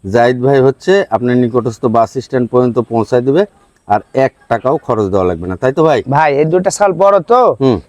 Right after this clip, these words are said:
Speaker 2: এই দুইটা ছাগল যদি একজনে লে, দুইটা ছাগলে পাঁচ হাজার টাকা বানিয়ে দিতে হবে।
Speaker 1: পাঁচ হাজার টাকা বানিয়ে দিতে
Speaker 2: হ্যাঁ,
Speaker 1: হবে।
Speaker 2: আর যদি একটা করে লে, তা
Speaker 1: হ্যাঁ।
Speaker 2: পাঁচ হাজার টাকা বানিয়ে দিতে হবে। আর অন্য ছাগল নিলে দুই হাজার করে দিতে হবে।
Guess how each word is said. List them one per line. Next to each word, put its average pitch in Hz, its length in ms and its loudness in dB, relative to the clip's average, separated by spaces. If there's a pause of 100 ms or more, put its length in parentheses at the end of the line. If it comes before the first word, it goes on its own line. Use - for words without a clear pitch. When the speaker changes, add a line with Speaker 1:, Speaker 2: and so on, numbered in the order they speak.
(140)
Speaker 2:
এই 165 120 2
দুইটা 208 260 2
ছাগল 214 300 0
যদি 214 160 2
একজনে 208 380 2
লে, 196 240 4
দুইটা 214 280 0
ছাগলে 196 340 0
পাঁচ 190 220 0
হাজার 202 160 0
টাকা 202 100 0
বানিয়ে 180 240 2
দিতে 135 140 -2
হবে। 131 140 -4
Speaker 1:
পাঁচ 143 180 -2
হাজার 143 160 2
টাকা 135 200 0
বানিয়ে 123 220 -2
দিতে 107 100 -6
Speaker 2:
হ্যাঁ, 147 160 0
Speaker 1:
হবে। 131 80 2
Speaker 2:
আর 139 180 0
যদি 175 200 0
একটা 240 380 2
করে 220 180 4
লে, 156 320 4
তা 185 80 2
Speaker 1:
হ্যাঁ। 202 100 2
Speaker 2:
পাঁচ 180 160 0
হাজার 180 140 2
টাকা 185 120 0
বানিয়ে 165 240 2
দিতে 139 120 0
হবে। 139 100 4
আর 147 120 2
অন্য 233 240 2
ছাগল 226 240 0
নিলে 233 140 2
দুই 196 160 2
হাজার 202 220 2
করে 202 140 2
দিতে 170 220 2
হবে। 117 280 0